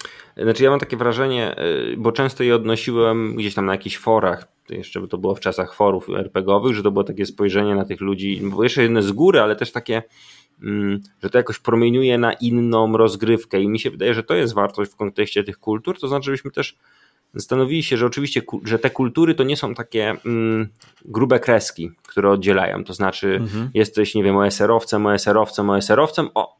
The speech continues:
Speaker 1: zostałeś tradystą i teraz jesteś w naszej, w naszej partii, a nie w innej. Y, one jednak bardzo mocno się przecinają i to jest bardziej takie, mm, y, kontinuum, y, różnych kolorów czy barw, y,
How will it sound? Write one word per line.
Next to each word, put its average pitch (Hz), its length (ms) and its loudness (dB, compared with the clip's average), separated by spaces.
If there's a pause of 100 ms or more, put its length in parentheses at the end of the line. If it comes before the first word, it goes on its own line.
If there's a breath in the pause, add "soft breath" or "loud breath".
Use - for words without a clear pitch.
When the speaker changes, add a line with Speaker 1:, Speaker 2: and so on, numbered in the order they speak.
Speaker 1:
zostałeś 117 520 0
tradystą 107 640 2
i 101 100 -4
teraz 107 320 2
jesteś 95 280 -6
w 92 80 -12
naszej, 98 520 -2
w - 20 -10
naszej 98 260 -2
partii, 95 480 -4
a 92 60 -6
nie 90 160 -6
w 87 40 -18
innej. - 460 -12 (440 loud breath)
Y, 101 280 2
one 120 260 2
jednak 127 400 0
bardzo 123 380 2
mocno 101 400 0
się 98 320 -2
przecinają 92 840 -2
i 101 80 -4
to 107 100 2
jest 98 120 2
bardziej 98 320 -2
takie, 101 420 -2
mm, 98 360 -6 (600 soft breath)
y, 101 140 2
kontinuum, 110 920 2
y, 98 240 -12 (840)
różnych 104 640 0
kolorów 104 640 2
czy 95 120 -8
barw, 95 520 -2
y, 92 40 -12